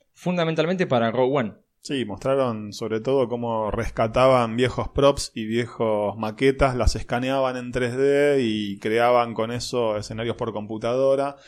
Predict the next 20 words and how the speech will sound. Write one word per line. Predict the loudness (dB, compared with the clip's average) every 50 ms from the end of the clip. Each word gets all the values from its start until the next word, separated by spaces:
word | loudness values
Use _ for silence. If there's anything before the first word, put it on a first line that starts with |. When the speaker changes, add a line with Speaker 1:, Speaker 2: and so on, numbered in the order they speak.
| -20 _ _ _ _ _
Speaker 2:
También | -2 -2 0 0 2 4 4 4 4 2
creaban | 2 2 4 6 6 6 6 4 2 0 0
props | 0 0 0 -2 -4
nuevos | -4 -2 0 2 2 4 4 4 2 2 0 -6 -12 -10
y, | -8 -8 -8 -8 -8 -10 -10 -12 -12 -14 -12 -8
y | -8 -6
escenarios | -6 -6 -6 -2 -2 0 0 0 -2 -2 -4
y | -4
decorados, | -4 -2 -2 0 0 2 4 4 2 2
los | 0 -2 -2
sets, | 0 2 2 2 2 0 -6 -10 -14 _ _ _
basados | -16 -4 -2 0 0 2 4 6 8 8 8 8 6 6 4 2 -2 -4 -4
en, | -2 0 0 0 -2 -4 -6 -8
eh, | -8 -6 -6 -6 -6 -6 -8 -10 -10 -10 -10 -6
lo | -2 -2 -2 -2 -2
que | -2 -2
había | 0 2 2 4 4 6 6 6 6 4
de | 2
episodio | 2 0 -2 -4 -4 -4 -2 -4 -4 -2
cuatro. | 0 0 0 0 -2 -4 -8 -10 -12